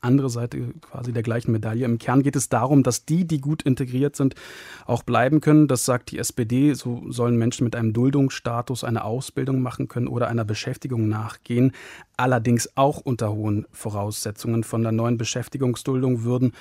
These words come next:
fünfundvierzigtausend Personen profitieren, fünfunddreißigtausend plus Familienangehörige, heißt es im Gesetz. Die Hürden,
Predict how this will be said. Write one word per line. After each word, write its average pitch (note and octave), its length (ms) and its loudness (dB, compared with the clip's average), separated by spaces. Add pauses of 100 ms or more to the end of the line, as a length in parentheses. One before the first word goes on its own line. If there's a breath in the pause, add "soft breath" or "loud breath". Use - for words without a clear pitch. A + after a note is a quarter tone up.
(360 loud breath)
fünfundvierzigtausend C#3+ 840 2
Personen C3 300 2
profitieren, D3+ 640 0
fünfunddreißigtausend B2 1000 0
plus - 220 -6
Familienangehörige, C3+ 1400 0
heißt C3 200 -6
es - 260 -8
im C3 180 0
Gesetz. B2 560 -2 (540 loud breath)
Die B2+ 120 4
Hürden, F3 380 6